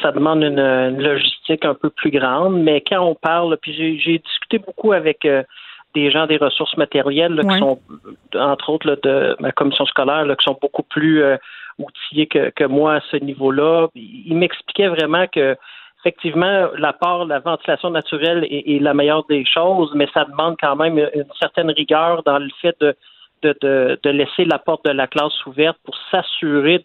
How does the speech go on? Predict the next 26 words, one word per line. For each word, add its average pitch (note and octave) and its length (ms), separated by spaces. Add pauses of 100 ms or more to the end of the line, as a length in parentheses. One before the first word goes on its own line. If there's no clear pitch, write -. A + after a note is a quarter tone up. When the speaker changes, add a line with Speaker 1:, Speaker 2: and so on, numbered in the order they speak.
Speaker 1:
de, C#3 140 (120)
de C#3 160
cette - 160
ventilation-là. C#3 960 (480)
Donc, D3+ 300
euh, D3+ 60
oui, D3+ 280
ça D#3+ 100
demande D#3 240
une C#3 140
certaine D3 380
logistique D3 600
au D3 60
niveau C#3+ 220
de D3+ 60
la C#3 140
classe. D3 340
Speaker 2:
Mais A3 80
c'est A#3 140
qu'il - 100
fait A#3 140
froid C#4+ 200
Speaker 1:
Mais D#4 60
je - 40
Speaker 2:
aussi, C4 260
Speaker 1:
pense - 120